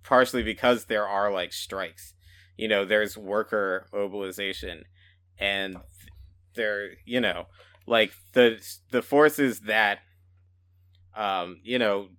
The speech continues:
bravely fought for, like, you know, a civilian democratic government, that's still,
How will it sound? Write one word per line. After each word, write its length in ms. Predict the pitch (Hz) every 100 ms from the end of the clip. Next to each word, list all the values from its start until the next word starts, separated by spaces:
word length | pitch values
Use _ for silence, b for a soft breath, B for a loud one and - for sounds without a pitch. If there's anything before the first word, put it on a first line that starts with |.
| -
bravely 500 | 123 160 156 139 113
fought 360 | - 117 120
for, 220 | - 113 101
like, 340 | 95 92 -
you 180 | - 104
know, 180 | 101 92
a 40 |
civilian 520 | - 98 107 107 101
democratic 580 | 98 101 95 104 98 90
government, 420 | 104 101 98 92 -
that's 240 | 95 -
still, 480 | - 104 90 90